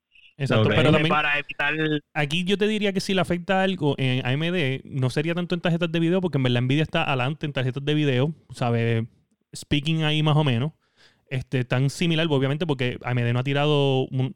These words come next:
Speaker 1: eh, unas tarjetas a este nivel, ¿me entiendes? Que ya se ven que van a venir.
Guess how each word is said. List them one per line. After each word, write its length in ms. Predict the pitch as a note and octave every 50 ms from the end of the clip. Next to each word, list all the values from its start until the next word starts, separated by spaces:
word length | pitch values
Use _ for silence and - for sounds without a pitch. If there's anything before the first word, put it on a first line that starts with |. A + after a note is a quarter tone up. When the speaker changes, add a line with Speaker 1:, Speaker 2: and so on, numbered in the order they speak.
| - -
Speaker 1:
eh, 320 | - B2+ A#2 A2+ A2+ A2+ A#2
unas 480 | A#2+ A#2+ B2 B2 B2 - - - _ _ -
tarjetas 380 | C3 B2 A2+ B2+ B2 C#3 B2+ C3
a 100 | B2 A#2+
este 160 | A#2 - C3+
nivel, 220 | C#3 C#3 D#3 D3+ C#3+ D3 D#3+ E3 C#3+
¿me 140 | C#3 - A#2+
entiendes? 680 | A#2+ A#2 C3+ C#3 C#3 C3 B2+ A#2+ A#2 A#2 A2+ A2 A2 G#2
Que 240 | - A#2 A2+ A2
ya 160 | A2 A#2+ A#2+ A2+
se 140 | - D3
ven 120 | B2+ C3 C3
que 80 | -
van 140 | C3 B2+ B2+
a 60 | B2+ C3+
venir. 260 | D3+ C#3+ B2+ C3+ C3+